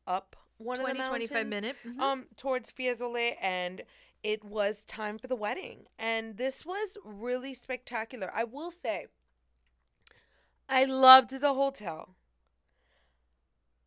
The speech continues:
Speaker 1: I loved the venue. The view was, honestly, it was, you can't beat it.
Speaker 2: You cannot beat
Speaker 1: It,
Speaker 2: this
Speaker 1: it was
Speaker 2: ven-, this,
Speaker 1: something
Speaker 2: this view.
Speaker 1: so breathtaking.
Speaker 2: Oh my God.
Speaker 1: But I have my little notes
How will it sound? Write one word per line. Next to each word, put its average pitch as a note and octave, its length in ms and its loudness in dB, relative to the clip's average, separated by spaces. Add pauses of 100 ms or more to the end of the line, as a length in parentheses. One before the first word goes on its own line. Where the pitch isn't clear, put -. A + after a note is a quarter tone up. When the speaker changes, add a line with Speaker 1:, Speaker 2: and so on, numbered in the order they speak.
(500)
Speaker 1:
I A#3 120 4
loved G#3+ 420 0
the C4+ 80 -2
venue. G3+ 480 -2 (100)
The G#3+ 300 4
view A3 480 -8
was, A#3 320 0 (160)
honestly, C4 600 -2
it G#3+ 160 0
was, G3+ 360 0
you A3 160 -10
can't G#3 240 -2
beat F3+ 200 -12
it. A#3 60 -14
Speaker 2:
You A#3 100 -6
cannot G3 800 -4
beat E3 80 2
Speaker 1:
It, C4 180 6
Speaker 2:
this C4+ 180 0
Speaker 1:
it C4+ 40 -4
was C4+ 260 4
Speaker 2:
ven-, F#3+ 100 -12
this, F#3 60 -4
Speaker 1:
something A#3 360 -2
Speaker 2:
this A3+ 120 -8
view. D3+ 140 -8
Speaker 1:
so A3+ 240 -2
breathtaking. - 640 -4
Speaker 2:
Oh A#3 100 2
my G3 120 -4
God. B2 180 -10 (240)
Speaker 1:
But A#4 100 0
I B4 140 -2 (200)
have G4 380 -2
my F4+ 260 -4
little C#4+ 680 0 (180)
notes A3+ 920 -8